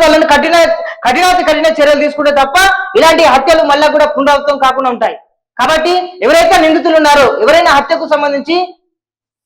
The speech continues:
ఉన్నారు, వాళ్ళ మీద కఠిన చర్యలు తీసుకుంటే హత్య చేయాలని కూడా ఒక్కొక్కరు భయపడాల్సిన పరిస్థితి రావాలి. ఇప్పటికైనా ఇలాంటి హత్యలు జరగ-, ఆ-, ఆగకపోతే ఇంకా కూడా మనము పుట్టి కూడా వేస్తే, ఎందుకంటే ఇక సచ్చినోడు మళ్ళా పుడితే పుట్టకపోతే,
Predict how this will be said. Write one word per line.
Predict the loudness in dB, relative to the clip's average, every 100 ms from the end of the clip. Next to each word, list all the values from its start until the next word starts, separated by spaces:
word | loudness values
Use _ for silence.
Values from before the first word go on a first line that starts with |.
| _ -4
ఉన్నారు, | -2 0
వాళ్ళ | 0 0
మీద | 0 0
కఠిన | 0 0 0
చర్యలు | 0 0 -2
తీసుకుంటే | -2 -2 2 2 2 0
హత్య | 0 0 2
చేయాలని | 2 2 0
కూడా | 2 4 2 0 -8 -10
ఒక్కొక్కరు | -6 -2 0 0
భయపడాల్సిన | 0 2 0 0 -4 -2
పరిస్థితి | -2 -4 -4 -2 2
రావాలి. | 2 0 -2 -10 -20 _ _ -8
ఇప్పటికైనా | -4 -2 0 0 0 -4 -10 -18 _ _ -2
ఇలాంటి | 2 2 4 4
హత్యలు | 4 2 2 2
జరగ-, | 2 2 2 2
ఆ-, | 2 4 4
ఆగకపోతే | 4 2 2 0 2 2 2 -2 -10 -8
ఇంకా | -2 0 2
కూడా | 2 2 -2 -8 -8 -2
మనము | 0 0 0 -6 -14 -20 _ -4
పుట్టి | 0 2
కూడా | 4 4
వేస్తే, | 2 0 -2
ఎందుకంటే | 0 0 2 2 0 -4 -12 -8
ఇక | -4 -2
సచ్చినోడు | 0 0 2 2
మళ్ళా | 0 0
పుడితే | -2 0 -2 0
పుట్టకపోతే, | -2 -2 -4 -4